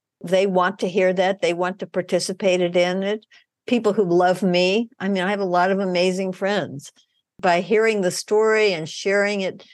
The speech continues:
sharing the grief and sharing their own stories, I don't want it to only be about me. We all have grief of all kinds. Let's talk about it together. Share the pain, share the love,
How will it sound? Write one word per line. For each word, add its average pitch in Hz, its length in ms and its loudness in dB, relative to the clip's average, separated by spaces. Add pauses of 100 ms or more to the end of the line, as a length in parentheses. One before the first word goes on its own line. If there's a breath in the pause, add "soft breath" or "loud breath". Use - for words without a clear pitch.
(120)
sharing 208 380 0
the 185 80 2
grief 202 420 0
and 185 100 -2
sharing 220 380 -2
their 165 240 0
own 196 220 2
stories, 240 560 0
I 165 80 2
don't 220 160 0
want 175 160 -2
it 156 100 -8
to - 80 -2
only 170 240 -2
be 160 200 0
about 151 320 0
me. 170 340 0
We 170 180 0
all 196 200 2
have 156 220 -2
grief 160 260 -4
of 151 120 -2
all 143 240 4
kinds. 127 460 -4 (260 loud breath)
Let's 220 220 0
talk 208 280 0
about 175 260 2
it 156 100 -6
together. 151 540 0 (840)
Share 196 320 0
the 196 100 2
pain, 185 380 0
share 175 240 0
the 170 80 0
love, 165 420 2